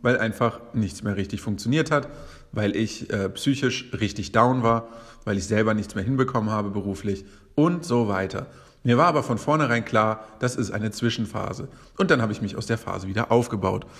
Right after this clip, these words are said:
Und ein Jahr später haben wir hier zwei laufende Firmen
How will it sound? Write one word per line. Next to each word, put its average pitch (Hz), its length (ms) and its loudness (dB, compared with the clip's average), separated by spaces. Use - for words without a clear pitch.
Und 160 160 0
ein 135 240 -6
Jahr 139 200 4
später 127 720 0
haben 165 140 0
wir 151 60 4
hier 120 360 4
zwei 104 320 0
laufende 101 420 -2
Firmen 110 360 0